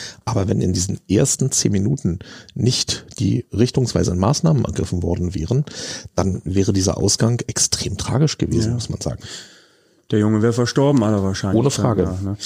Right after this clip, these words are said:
Speaker 1: Und
Speaker 2: Äh,
Speaker 1: das zeigt
Speaker 2: mhm.
Speaker 1: auch schon die Antwort Ihrer Frage. Wir
Speaker 2: Ja, ja,
Speaker 1: müssen
Speaker 2: na ja, klar.
Speaker 1: regelmäßig mehr uns darauf vorbereiten. Ähm, <clears throat> das ist so ähnlich wie bei meinem Auto. Wenn ich dann erst nachgucke,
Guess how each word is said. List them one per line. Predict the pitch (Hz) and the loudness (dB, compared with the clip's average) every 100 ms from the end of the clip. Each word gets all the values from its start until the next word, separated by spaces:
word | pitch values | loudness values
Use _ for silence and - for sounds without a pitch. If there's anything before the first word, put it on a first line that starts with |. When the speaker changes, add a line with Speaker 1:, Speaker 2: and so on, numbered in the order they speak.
| - | -6
Speaker 1:
Und | 107 107 | -2 0
Speaker 2:
Äh, | |
Speaker 1:
das | 101 107 - | 2 0 0
zeigt | 113 107 98 101 | 0 2 0 -2
Speaker 2:
mhm. | |
Speaker 1:
auch | - | -2
schon | - 113 110 - _ _ - - | 0 2 2 0 _ _ -16 -4
die | - | -2
Antwort | 101 107 107 | 0 0 2
Ihrer | 107 | 0
Frage. | 104 - 110 107 | 0 0 2 4
Wir | |
Speaker 2:
Ja, | 107 | 4
ja, | 113 | 4
Speaker 1:
müssen | 143 95 | 2 0
Speaker 2:
na | |
ja, | 98 101 104 | -4 -6 -8
klar. | 123 113 107 98 | -8 -6 -6 0
Speaker 1:
regelmäßig | 95 120 131 123 113 117 - - - _ - | 2 4 4 4 2 0 0 -6 -8 _ -6
mehr | 101 98 98 107 143 - | 0 0 2 2 2 2
uns | 120 113 - | -2 0 0
darauf | 113 117 - - | 0 -2 -4 -8
vorbereiten. | - - 110 92 87 - 131 135 - - - - - - - | -4 0 0 0 -2 -2 -4 -4 -10 -18 -16 -16 -18 -18 -2
Ähm, | 101 104 104 110 104 _ | 2 4 4 2 -2 _
<clears throat> | - | -2
das | 175 170 120 90 - | 2 4 2 0 -2
ist | - | 0
so | 131 | 2
ähnlich | 127 143 - | 4 2 2
wie | 127 | 2
bei | 127 | 2
meinem | 98 95 - | 2 0 0
Auto. | - - 196 190 - - - | -2 2 4 4 -2 -20 -8
Wenn | - 107 | -2 0
ich | 104 - | 0 -2
dann | 104 123 - | 0 0 0
erst | 110 110 131 - | 0 2 0 -2
nachgucke, | 90 98 120 - 147 - 156 | 0 0 -2 -2 -2 2 2